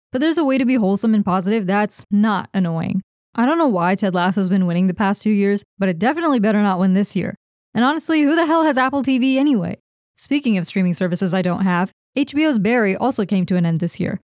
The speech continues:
I actually watched the first two seasons when they came out, but the pandemic must have put a dent in their regularly scheduled programming, and eventually I forgot about it until I heard it ended.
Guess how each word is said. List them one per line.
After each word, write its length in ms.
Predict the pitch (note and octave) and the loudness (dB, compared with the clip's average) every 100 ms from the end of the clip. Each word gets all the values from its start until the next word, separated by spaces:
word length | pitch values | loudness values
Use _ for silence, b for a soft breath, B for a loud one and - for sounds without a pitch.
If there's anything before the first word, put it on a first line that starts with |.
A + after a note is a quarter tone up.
| _ - | _ -2
I 100 | A#3 | 0
actually 320 | D4+ - C#4+ | 0 0 0
watched 280 | F#3 F#3 - | 0 -2 -4
the 80 | |
first 240 | F#3 F#3+ - | -2 -2 0
two 140 | G#3 | -2
seasons 340 | F#3+ F#3+ G#3 G#3 | 0 0 0 2
when 100 | G3+ | 0
they 60 | |
came 240 | G3 G3 E3 | 2 0 0
out, 260 | F3 A3 | 0 -2
but 120 | G3+ | -6
the 80 | - | -6
pandemic 480 | G#3+ G#3 A3 C4+ G#3+ | -4 0 2 0 0
must 160 | A3 G#3 | 0 0
have 80 | |
put 100 | G3+ | -2
a 40 | G3 | 0
dent 280 | G3+ A#3 G3 | 0 0 2
in 80 | |
their 140 | G3 F#3+ | 2 2
regularly 480 | F#3+ G3+ G3+ G3 G3 | 2 0 0 0 -2
scheduled 400 | G3 F#3 F3+ F3 | -2 -2 -2 -2
programming, 520 | A#3+ F#3+ E3+ F3+ F#3 - | -2 -2 -2 -2 -4 -4
and 100 | G#3+ | -2
eventually 360 | A3 D#4 D#4+ D4+ | 0 0 0 0
I 80 | C#4+ | 0
forgot 260 | B3+ B3+ | 0 0
about 240 | G#3+ F3+ F3+ | 0 0 0
it 140 | F#3 | 0
until 220 | G3 F#3+ | -2 0
I 100 | F#3 | 0
heard 160 | F#3+ F3+ | 0 0
it 80 | - | 0
ended. 320 | C#4+ F#3 | 0 0